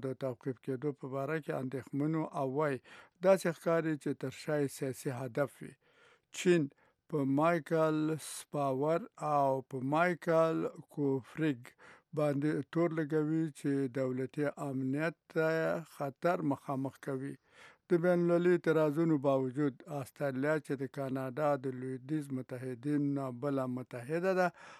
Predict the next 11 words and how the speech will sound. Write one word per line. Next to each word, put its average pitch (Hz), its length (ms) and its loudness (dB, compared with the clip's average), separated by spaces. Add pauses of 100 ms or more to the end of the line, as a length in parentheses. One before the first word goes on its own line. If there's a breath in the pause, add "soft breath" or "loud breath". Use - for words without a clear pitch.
(160 loud breath)
خاموشه 135 640 0
ده. - 140 -18
په 156 140 -4
دې 180 100 6 (100)
باره 175 300 2
کې 180 80 -2 (100)
رسمي 160 400 -2 (140)
تشریحات 135 760 -2 (520 loud breath)
نه 170 120 6
وو 180 180 4 (140)
ورکړل 135 360 -4